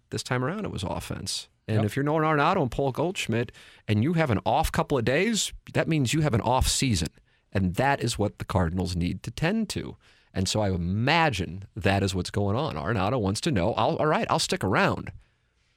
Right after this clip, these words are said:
Speaker 1: But I need to know what the plan is offensively and not what you hope to do, what you're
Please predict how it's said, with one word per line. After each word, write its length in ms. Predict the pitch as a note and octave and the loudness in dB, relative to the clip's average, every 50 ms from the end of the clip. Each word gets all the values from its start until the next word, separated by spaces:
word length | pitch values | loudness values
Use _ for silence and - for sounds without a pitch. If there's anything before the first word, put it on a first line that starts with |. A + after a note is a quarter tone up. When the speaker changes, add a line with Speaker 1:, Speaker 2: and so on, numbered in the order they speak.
| _ _ | _ _
Speaker 1:
But 160 | - A2 - - - | -6 -6 -4 0 2
I 160 | B2 C#3 E3 | 4 4 6
need 200 | F3 D#3+ D3+ C3 | 4 4 2 2
to 40 | B2 | 2
know 140 | A2 A2 G#2 | 2 4 4
what 160 | G#2 G2 - | 2 2 0
the 60 | - | -2
plan 460 | - - - - B2 B2 A#2+ A2 G2 F2+ | 0 0 2 2 4 2 4 4 4 2
is 160 | E2+ E2 - | 2 0 -2
offensively 800 | E2 F2+ - - G2+ G2+ F#2 - - - - - - G2 G2+ - _ _ - | -4 -4 -2 -2 -2 -2 -2 -2 -4 -6 -6 -8 -10 -10 -12 -14 _ _ -2
and 100 | F#2 F#2 | 0 0
not 140 | G2+ B2 - | 0 0 0
what 120 | - - | -2 -4
you 60 | - | -4
hope 300 | - - - F3 C#3+ - | -4 0 0 0 0 -2
to 80 | - G#2 | -4 -4
do, 160 | F2 F2 F2 | -2 -2 -2
what 180 | E2+ F#2+ - - | -2 -4 -4 -6
you're 140 | F#2 F2+ | -8 -8